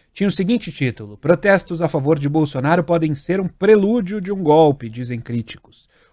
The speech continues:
O texto lembra que o presidente brasileiro tem enfrentado uma queda nas taxas de aprovação, que a economia começa a dar sinais de fraqueza e que Bolsonaro enfrenta investigações judiciais. Na Argentina, o jornal La Nación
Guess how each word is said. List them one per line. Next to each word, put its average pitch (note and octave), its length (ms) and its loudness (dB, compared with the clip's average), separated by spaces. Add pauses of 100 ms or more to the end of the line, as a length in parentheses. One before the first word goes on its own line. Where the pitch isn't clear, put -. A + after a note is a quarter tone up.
O C#3 120 2
texto E3+ 360 4
lembra E3 380 4
que F3 100 -2
o E3+ 40 4
presidente D3 480 -2
brasileiro C#3+ 440 0
tem G#3 160 -4
enfrentado F3 480 -6
uma G3+ 140 -4
queda E3+ 340 -4
nas B2+ 140 -8
taxas C#3+ 340 -6
de C#3 80 -12
aprovação, C3+ 680 -2 (280)
que - 80 0
a - 20 0
economia D#3 540 2
começa F#3+ 540 2
a D#3 40 2
dar D3 120 4
sinais C3 380 -4
de A#2+ 80 -12
fraqueza E3 640 -2
e F3 80 -8
que F#3+ 140 -8
Bolsonaro F3 560 -2
enfrenta C#3 520 -4 (380)
investigações F3 880 4
judiciais. D#3 1080 -2
Na E3 180 2
Argentina, G3 840 0
o E3+ 100 0
jornal D#3 320 2
La D#3 180 4
Nación D3+ 600 0